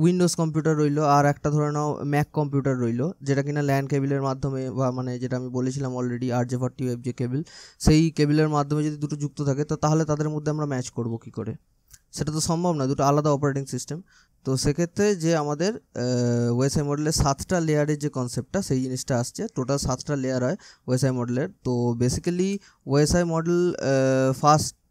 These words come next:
তৈরি করে, আহ, International Organization for Standardization, Standardization, যেটা আইএসও নাইনটিন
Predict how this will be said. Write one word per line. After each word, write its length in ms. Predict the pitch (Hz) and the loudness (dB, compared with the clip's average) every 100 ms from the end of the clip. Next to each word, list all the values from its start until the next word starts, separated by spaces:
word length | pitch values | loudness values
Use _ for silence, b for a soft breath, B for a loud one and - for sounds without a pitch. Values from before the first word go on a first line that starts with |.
| _ _ - 143 139 | _ _ -4 -2 2
তৈরি 240 | 151 151 | 2 2
করে, 300 | 165 160 151 | 2 2 2
আহ, 440 | 262 - - - 135 135 139 | 0 -4 -20 -8 0 2 2
International 600 | 143 156 156 165 165 147 | 2 0 0 0 0 0
Organization 600 | 143 151 147 151 160 151 | -2 -2 -2 -2 -2 -4
for 180 | - 143 - | -2 -2 0
Standardization, 760 | 143 143 143 139 147 - - | -2 0 0 0 -2 -10 -8
Standardization, 920 | 131 - 143 143 143 143 135 135 165 202 | -6 -2 -2 0 0 0 0 -4 -4 -4
যেটা 220 | 131 131 | -4 -2
আইএসও 800 | 127 135 143 139 - - 139 208 | 0 2 2 0 -2 -2 -2 -2
নাইনটিন 400 | 147 135 139 | -2 -2 -4